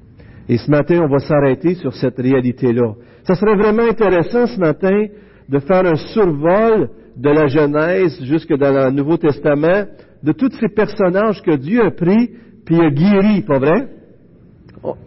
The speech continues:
juste quelques-uns. Abraham. Vous souvenez-vous, Abraham, ceux qui ont lu l'Ancien Testament, le père de la foi, comme on aime l'appeler des fois,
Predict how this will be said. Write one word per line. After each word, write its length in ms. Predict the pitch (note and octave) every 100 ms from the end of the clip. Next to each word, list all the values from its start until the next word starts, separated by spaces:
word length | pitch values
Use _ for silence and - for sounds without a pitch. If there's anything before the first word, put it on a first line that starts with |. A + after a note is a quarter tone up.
| -
juste 280 | C#3 B3+ -
quelques-uns. 640 | A3 F#3+ F#3 D#3 F#3 D3+ A#2+
Abraham. 760 | D#3 E3+ F#3 F#3 F3 C3 A2
Vous 60 | A#2
souvenez-vous, 420 | - G3 G3+ A3
Abraham, 480 | G#3+ F3+ F3 F#3 G3
ceux 160 | - E3
qui 100 | D3+
ont 60 |
lu 80 | D#3
l'Ancien 320 | E3+ C3+ E3+
Testament, 640 | D#3 C#3+ D3+ C3+ B2+ D3 D#3 - - _ - - _ - A2
le 100 | G#2+
père 300 | D3+ E3 D3+
de 80 |
la 160 | D3 C#3+
foi, 240 | - E3+
comme 160 | D#3+ C#3+
on 260 | C3+ C3 C3+
aime 160 | D3
l'appeler 300 | C3+ B2 D#3
des 120 | D3+
fois, 340 | C3+ D3+ D#3